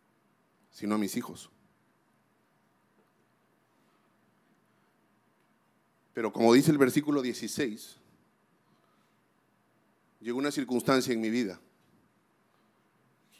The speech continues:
en la que no pude escaparme más. Como ella, como Zoilita comenta,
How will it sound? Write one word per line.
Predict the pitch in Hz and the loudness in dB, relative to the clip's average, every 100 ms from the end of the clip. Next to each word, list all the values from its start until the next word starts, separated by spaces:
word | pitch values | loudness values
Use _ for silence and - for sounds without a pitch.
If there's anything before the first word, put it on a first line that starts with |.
| _ - | _ -10
en | 107 | -10
la | 104 | -6
que | 104 | -4
no | 117 - | -4 0
pude | 123 98 90 | 2 2 -4
escaparme | 95 - - 107 95 | -12 -12 -8 -8 -8
más. | 95 101 - _ _ _ _ _ _ _ _ _ _ _ _ _ _ _ _ _ _ _ _ _ _ _ _ _ _ _ _ _ _ - | -14 -16 -20 _ _ _ _ _ _ _ _ _ _ _ _ _ _ _ _ _ _ _ _ _ _ _ _ _ _ _ _ _ _ -12
Como | 104 120 | -6 -2
ella, | 139 139 131 113 - _ _ _ _ - | -2 -2 -4 -8 -16 _ _ _ _ -12
como | 104 | -12
Zoilita | - 110 123 131 | -4 -4 -2 -4
comenta, | 123 127 135 143 147 | -2 -2 -2 -4 -6